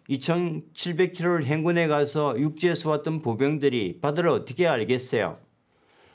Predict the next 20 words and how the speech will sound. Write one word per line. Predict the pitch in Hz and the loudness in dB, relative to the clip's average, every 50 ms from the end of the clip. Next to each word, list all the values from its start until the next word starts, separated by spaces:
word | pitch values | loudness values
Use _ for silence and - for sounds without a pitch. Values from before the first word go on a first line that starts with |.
| _ _ _ | _ _ _
마라톤 | - 117 127 143 147 143 165 165 170 156 | -6 0 2 2 2 2 2 0 0 0
전쟁에서 | 160 147 147 143 143 156 151 147 143 135 - 160 151 151 147 143 143 147 _ _ _ _ _ _ _ _ _ _ - | 0 0 0 2 2 2 2 2 0 0 0 0 2 2 0 -2 -4 -8 _ _ _ _ _ _ _ _ _ _ -6
이제 | 127 117 117 135 127 120 127 | -4 0 0 0 0 0 0
패배했던 | 139 139 143 151 147 147 147 147 - - 151 147 139 135 123 120 120 - - _ _ _ | 0 0 2 4 2 2 2 0 -2 0 0 2 2 0 -2 -4 -8 -12 -20 _ _ _
페르시아가 | - 135 135 120 - 151 139 135 131 - | -2 -2 -2 0 0 -2 0 0 0 0
다시 | 143 147 151 143 147 156 143 127 | 0 0 0 0 0 -2 -2 -2
힘을 | 131 143 160 165 160 147 | 0 0 2 2 4 2
얻어서 | 127 110 120 120 117 117 - 143 135 139 135 131 127 - _ _ _ _ _ _ _ _ _ - | 2 2 2 0 -2 -2 -2 -2 -2 0 -2 -4 -8 -14 _ _ _ _ _ _ _ _ _ -6
이제 | 113 113 120 107 - | -2 -2 -2 0 2
본토인 | 135 139 147 139 156 147 147 143 135 | 2 2 2 2 2 2 2 2 2
아테네를 | 107 113 110 - 156 160 160 151 147 135 - | 0 -2 -2 0 0 2 4 4 4 2 2
공격하러 | - 123 123 120 127 113 120 123 113 104 | 2 0 2 2 0 0 0 0 0 0
갑니다. | 92 90 87 85 78 76 76 71 - _ _ _ _ _ _ _ _ _ _ _ _ _ _ _ _ | 0 -2 -2 -4 -6 -8 -10 -14 -16 _ _ _ _ _ _ _ _ _ _ _ _ _ _ _ _
바다에는 | - 139 147 151 156 151 143 131 123 110 95 | 0 0 2 2 2 2 2 2 2 2 2
약하니까 | 107 120 127 127 - 160 156 151 - - - - 92 87 85 85 87 - - _ | 2 0 0 -2 -2 0 2 0 0 0 -2 -2 -2 -2 -2 -4 -8 -16 -20 _
또 | - - - - - - - - - 143 | -18 -14 -14 -12 -12 -12 -12 -12 -8 -4
육지에서 | 139 143 147 139 147 165 175 151 143 - 143 117 - | -2 0 0 0 0 2 2 2 2 2 0 -2 -2
북쪽에서부터 | - 156 156 - 180 170 156 143 127 127 120 117 123 120 - 127 | -4 -4 0 2 2 2 2 2 0 -2 -4 -4 -4 -4 -2 -2
남쪽으로 | 113 110 107 110 110 110 - 165 165 156 147 131 113 | 0 0 0 0 -2 -2 -4 -2 0 0 0 0 0
흘러가죠. | - - 185 190 180 147 120 101 87 - 107 127 180 262 - - | 0 2 2 4 4 4 2 2 0 0 0 0 0 -2 -6 -12